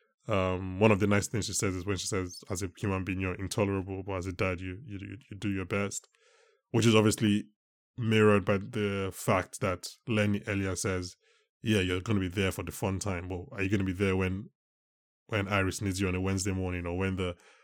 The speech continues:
the pipe is blocked? Like, are you, are you gonna do the, the work, the hard work?" And it's interesting that he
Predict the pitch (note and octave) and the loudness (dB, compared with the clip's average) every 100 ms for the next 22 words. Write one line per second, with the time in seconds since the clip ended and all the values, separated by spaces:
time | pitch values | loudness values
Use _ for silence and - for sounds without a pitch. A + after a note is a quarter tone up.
0 | _ - - A#2 G2 G2+ F2 - E2+ - | _ -6 -2 2 2 0 -6 -4 -6 -8
1 | - - G2 G2+ A2 A2+ G#2 F#2+ F#2+ F#2+ | -10 -4 -2 -2 0 2 2 0 -4 -6
2 | - G#2+ F#2 G2+ E2+ - G2+ F#2 F#2 F#2+ | -6 -6 0 0 0 -8 -6 -4 -2 -4
3 | F2 G2+ F2 - _ _ _ _ _ _ | -4 -6 -8 -12 _ _ _ _ _ _
4 | - C3 B2 G2+ B2+ A#2 B2+ A2 G2 | 2 4 4 8 8 8 4 4 2